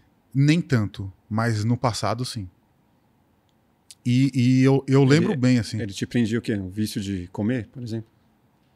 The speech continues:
Speaker 1: Ca-, cara, o, o vício de, o,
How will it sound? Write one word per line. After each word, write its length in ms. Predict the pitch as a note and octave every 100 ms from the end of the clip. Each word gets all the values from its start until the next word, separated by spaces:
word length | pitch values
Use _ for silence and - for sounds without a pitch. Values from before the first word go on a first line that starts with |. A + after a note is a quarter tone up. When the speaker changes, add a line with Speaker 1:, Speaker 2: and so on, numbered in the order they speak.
| _ _
Speaker 1:
Ca-, 220 | - F3+ - _
cara, 260 | - E3+ C3+
o, 180 | D#3+ E3+ - _ _ -
o 80 | F3
vício 380 | B2 A3+ B3 F#3+
de, 140 | C#3+
o, 160 | E3